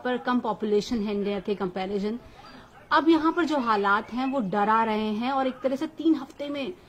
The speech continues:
जो अमेरिकी सरकार है पूरी कोशिश कर रही है निपटने की, लेकिन एक तरीके से, अ, सारी कोशिशें नाकाम हो रही हैं क्योंकि बड़ी संख्या में रोज केसेस सामने आ रहे हैं।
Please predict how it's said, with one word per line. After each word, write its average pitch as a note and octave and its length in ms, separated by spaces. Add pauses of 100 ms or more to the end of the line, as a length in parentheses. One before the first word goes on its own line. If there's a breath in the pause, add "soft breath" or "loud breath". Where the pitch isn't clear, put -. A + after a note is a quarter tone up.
(220 loud breath)
जो B3 160
अमेरिकी B3+ 400
सरकार A3 420
है A#3+ 120
पूरी E4+ 380
कोशिश D4 440
कर B3+ 160
रही A#3+ 220
है B3+ 80
निपटने A3+ 460
की, B3+ 160
लेकिन B3 320 (300 loud breath)
एक B3+ 200
तरीके B3 360
से, D4 240
अ, G#3 400 (220)
सारी C#4+ 220
कोशिशें B3+ 560
नाकाम G#3+ 440
हो G#3+ 100
रही A#3 120
हैं A#3+ 100
क्योंकि B3+ 240
बड़ी A#3+ 320
संख्या A#3+ 360
में A#3 100
रोज A3+ 240
केसेस A3 360
सामने G3 340
आ - 100
रहे F3+ 100
हैं। - 120